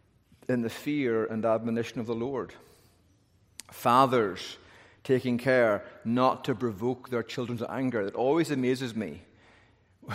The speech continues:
when Paul is writing to the church in Colossae. He's got, like, a hundred and forty characters, a tweet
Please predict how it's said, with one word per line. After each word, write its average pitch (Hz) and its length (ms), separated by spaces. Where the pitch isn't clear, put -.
when 113 200
Paul 131 440
is 117 120
writing 113 300
to 104 60
the 104 60
church - 260
in 113 80
Colossae. 98 500
He's 120 120
got, 120 180
like, 113 220
a 104 40
hundred 131 300
and 117 100
forty 117 260
characters, 98 440
a 120 60
tweet - 400